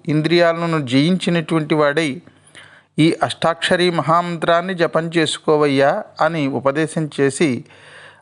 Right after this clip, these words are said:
ఆ సప్తర్షులు వెళ్ళిపోయారు. తర్వాత ధ్రువుడు ఒక్కరు కాదు, ఇద్దరు కాదు, ఏకంగా ఏడుగురు మహర్షులు ఉపదేశం చేసినటువంటి ఆ సప్త ఋషుల యొక్క ఉపదేశాన్ని విన్నాడు.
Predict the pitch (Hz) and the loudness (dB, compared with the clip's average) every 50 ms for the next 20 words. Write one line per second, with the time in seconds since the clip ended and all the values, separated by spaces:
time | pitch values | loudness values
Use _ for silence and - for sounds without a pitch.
0 | _ - 143 139 - - 135 - - 160 151 135 - - 147 151 156 147 131 127 | _ -2 -2 0 0 -2 -4 -2 0 -2 0 0 -2 -2 0 0 2 2 2 2
1 | 123 - 151 135 127 - - - - _ _ - - _ _ _ _ _ _ _ | 2 2 0 0 0 0 -4 -6 -16 _ _ -20 -20 _ _ _ _ _ _ _
2 | _ - - _ - 143 131 139 139 139 135 131 - 208 269 - - - - - | _ -20 -20 _ -4 -2 0 2 2 0 0 0 -2 -4 -4 -8 -18 -20 -20 -20
3 | - - - - _ - _ _ _ - 127 143 143 151 175 190 180 156 139 147 | -20 -20 -20 -20 _ -20 _ _ _ -2 2 2 4 4 4 2 2 0 0 -4
4 | - - - _ _ _ _ _ _ _ _ _ _ - 113 - - _ - 135 | -6 -10 -18 _ _ _ _ _ _ _ _ _ _ -12 -12 -12 -6 _ 0 0
5 | 139 147 135 139 143 147 156 165 160 147 139 165 165 160 156 151 160 165 165 170 | 0 0 0 2 2 2 2 -2 -8 -6 -2 0 0 0 2 2 2 2 2 -2
6 | 165 - 156 151 - 135 131 143 151 151 - 170 170 165 165 160 170 170 165 135 | -6 -8 -10 -12 -4 0 2 2 2 2 0 0 0 2 2 2 2 0 0 -4
7 | 113 110 120 127 147 156 170 165 170 170 170 165 156 131 151 151 - - - 160 | -6 -2 0 0 2 2 0 0 0 0 0 0 0 -2 -2 -4 -4 -6 -2 0
8 | 170 170 165 143 - - 139 139 160 165 165 - 180 170 160 - 165 160 147 - | 2 2 2 0 -2 -2 0 0 0 -2 0 -2 -4 -6 -2 0 0 0 0 -2
9 | 175 160 160 151 151 156 151 147 139 - 185 160 131 - - - - _ _ _ | -2 -2 -2 -2 0 0 0 0 0 0 0 0 0 -2 -8 -14 -20 _ _ _
10 | - - - - - - _ - - - 127 131 135 131 - - 127 120 - - | -20 -20 -20 -20 -20 -20 _ -18 -4 0 0 0 0 0 -2 -4 -4 -4 -2 -2
11 | - 170 156 131 123 - - 180 175 180 175 170 160 - 175 135 127 - - 143 | 0 0 0 0 -4 -2 0 2 2 2 2 0 0 -2 -2 -2 0 0 0 0
12 | 160 170 160 - - 180 175 175 160 120 123 123 143 165 180 175 151 143 135 175 | 0 0 0 0 -2 -2 -2 -2 -2 0 0 2 2 2 2 2 0 -2 -4 -4
13 | 220 | -8